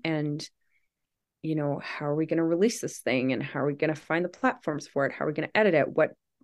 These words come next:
what are we gonna use for microphones? What are we gonna use for computers? Where are we gonna go? All that stuff.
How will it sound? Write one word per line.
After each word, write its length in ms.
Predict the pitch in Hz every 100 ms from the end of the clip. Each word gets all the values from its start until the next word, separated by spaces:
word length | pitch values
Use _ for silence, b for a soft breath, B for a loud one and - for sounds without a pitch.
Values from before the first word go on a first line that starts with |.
| -
what 360 | 156 160 170 - _ - - -
are 80 |
we 100 | 175
gonna 160 | 175 175
use 180 | 175 175
for 120 | 185
microphones? 600 | 196 220 196 - 143 139
What 120 | 151
are 40 | 151
we 80 | 156
gonna 240 | 160 160
use 200 | 165 165
for 120 | -
computers? 640 | 170 170 - 180 147 147
Where 120 | 151 147
are 40 |
we 80 | 156
gonna 160 | 165
go? 240 | 160 190 151
All 100 | 135
that 140 | 139 147
stuff. 260 | 220 269